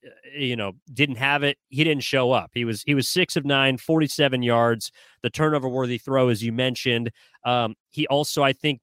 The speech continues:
partly, which played into it, got hit late. Uh,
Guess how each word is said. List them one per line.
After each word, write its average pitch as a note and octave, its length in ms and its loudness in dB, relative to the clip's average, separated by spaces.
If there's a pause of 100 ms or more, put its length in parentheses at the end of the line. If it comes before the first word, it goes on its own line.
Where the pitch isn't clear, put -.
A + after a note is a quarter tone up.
(140)
partly, D3 480 -2
which B2 220 -6
played C3 240 -2
into B2 340 -4
it, B2 160 0 (340)
got A#2+ 280 0
hit C#3+ 340 0 (140)
late. C#3 480 0 (300)
Uh, A2+ 320 0